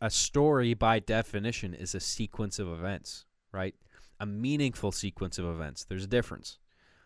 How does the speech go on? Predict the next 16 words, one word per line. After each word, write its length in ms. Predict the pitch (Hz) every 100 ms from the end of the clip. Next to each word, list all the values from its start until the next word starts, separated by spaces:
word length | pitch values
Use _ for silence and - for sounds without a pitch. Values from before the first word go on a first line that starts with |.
| _ _ _ _
There's 220 | 95 98 104
a 20 |
s-, 160 | - 104
you 120 | 101
can 140 | 120
have 120 | 120
a 80 | 117
s-, 220 | - - -
you 160 | 110 110
can 120 | 120
have 140 | 123
a 60 | 110
meaningless 560 | 104 117 135 131 104 -
sequence 420 | 104 - 101 95
of 80 | 92
events, 540 | 87 85 85 -